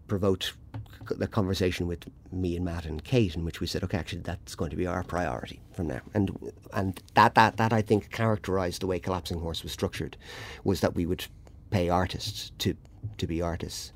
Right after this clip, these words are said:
Um, uh, you know, and the best example of that is, you know, Owen Quinn, who's not interested in theatre administration at all. <laughs> He's, he's a, he's an artist, he's a playwright. And, uh, when he was finished his P H D,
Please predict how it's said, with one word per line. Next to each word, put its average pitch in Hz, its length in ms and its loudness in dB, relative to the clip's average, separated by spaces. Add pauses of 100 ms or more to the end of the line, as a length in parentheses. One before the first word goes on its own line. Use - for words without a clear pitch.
(420)
Um, 80 540 0 (440)
uh, 80 440 -2 (120)
you 117 120 10
know, 87 120 6
and 80 80 0
the 87 60 -2
best - 260 2
example 90 260 2
of 87 80 0
that 82 100 0
is, 76 240 -6
you 98 80 2
know, - 120 0
Owen 80 220 0
Quinn, 92 300 4
who's 87 220 -2 (100)
not 87 160 2
interested 95 460 0
in 78 200 -6 (100)
theatre 90 200 0
administration 82 720 0
at 87 80 0
all. 90 300 2 (100)
<laughs> 143 80 4
He's, - 240 4
he's - 180 6
a, 95 120 0
he's 98 80 2
an 95 80 4
artist, - 320 6
he's 82 100 -2
a 80 60 -10
playwright. 101 480 4 (500)
And, 90 420 0
uh, 87 160 4
when 92 140 0
he 95 100 0
was 95 200 -2 (120)
finished 92 320 0
his 82 120 -8
P 92 200 -2
H - 180 -2
D, 120 360 4